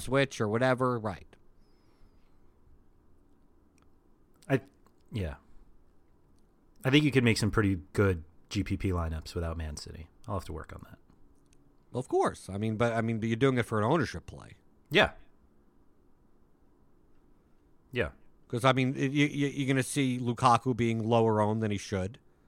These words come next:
Speaker 1: in this
Speaker 2: Mm-hmm.
Speaker 1: matchup. Who the hell's gonna play Arnautovic at eighty-four hundred?
Speaker 2: There you go.
Speaker 1: Well, that's exactly
Speaker 2: Home
Speaker 1: <laughs>
Speaker 2: against
Speaker 1: that's what
Speaker 2: Bournemouth.
Speaker 1: Right. I'd rather play Lanzini. Yeah.
Speaker 2: Play both.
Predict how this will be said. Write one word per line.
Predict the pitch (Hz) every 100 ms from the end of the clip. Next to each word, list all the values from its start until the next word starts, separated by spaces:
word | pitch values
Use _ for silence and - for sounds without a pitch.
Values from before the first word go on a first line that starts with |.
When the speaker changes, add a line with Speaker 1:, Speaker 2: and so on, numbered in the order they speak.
| _ _ _ -
Speaker 1:
in | 120
this | 107
Speaker 2:
Mm-hmm. | 151
Speaker 1:
matchup. | 92 87 - 113 - - - - - - - - - - - - - _ - - - - -
Who | -
the | 131
hell's | 82 95 87
gonna | 82
play | - 87
Arnautovic | 80 156 160 78 156 -
at | 143
eighty-four | - - 87
hundred? | 82 80 76 - - _ _ _
Speaker 2:
There | - 95
you |
go. | 104 160 143 - - - - -
Speaker 1:
Well, | 87
that's | 82 85
exactly | 87 101 98
Speaker 2:
Home | 135 139
Speaker 1:
<laughs> |
Speaker 2:
against | 139
Speaker 1:
that's | 180
what | 143
Speaker 2:
Bournemouth. | 170 104 85 - - - -
Speaker 1:
Right. | 107 107
I'd | 107 127
rather | 139
play | 127 113
Lanzini. | 101 98 90 101 95 92
Yeah. | 104 107 85 - - - _ -
Speaker 2:
Play | 160
both. | 147 226 254 -